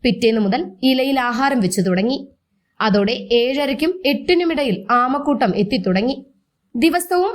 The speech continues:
എണ്ണത്തിൽ വ്യത്യാസമുണ്ടാകും. പത്തെണ്ണം വരെ മിക്ക ദിവസവും വരും. ക്ഷേത്രക്കുളത്തിൽ നിന്ന് അൻപത് മീറ്റർ അകലെയാണ് ഹോട്ടൽ.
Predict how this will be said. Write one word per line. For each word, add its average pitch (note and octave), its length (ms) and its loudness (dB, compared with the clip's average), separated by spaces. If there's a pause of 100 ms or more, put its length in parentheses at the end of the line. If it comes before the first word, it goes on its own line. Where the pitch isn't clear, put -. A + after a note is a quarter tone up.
എണ്ണത്തിൽ D4+ 420 0
വ്യത്യാസമുണ്ടാകും. A#3+ 840 0 (580)
പത്തെണ്ണം E4+ 520 2
വരെ D#4 220 0
മിക്ക C4+ 320 0
ദിവസവും C4 540 0
വരും. G3+ 400 -2 (540)
ക്ഷേത്രക്കുളത്തിൽ C4 720 0
നിന്ന് G#3 480 0
അൻപത് E4 380 2
മീറ്റർ D#4+ 340 0
അകലെയാണ് C4 560 0
ഹോട്ടൽ. A3 380 0